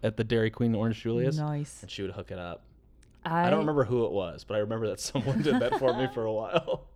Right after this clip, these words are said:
Speaker 2: <laughs> Have you ever gone to a movie in the mall?
Speaker 1: I never had. Well,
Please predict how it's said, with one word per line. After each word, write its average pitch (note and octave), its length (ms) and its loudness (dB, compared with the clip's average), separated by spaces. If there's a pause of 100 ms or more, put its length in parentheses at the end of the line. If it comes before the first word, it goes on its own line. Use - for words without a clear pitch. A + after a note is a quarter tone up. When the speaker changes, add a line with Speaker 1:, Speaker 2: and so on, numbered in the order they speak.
(120)
Speaker 2:
<laughs> - 640 -12
Have C#4+ 100 2
you C#4 60 4
ever E4 140 2
gone D#4+ 200 2
to A3+ 180 -2
a F#3+ 60 2
movie F3 540 0
in D#3+ 140 -6
the D#3 80 -6
mall? - 440 -8 (1300)
Speaker 1:
I C3+ 180 0
never G#3+ 280 0
had. D3 400 0
Well, D4+ 380 -6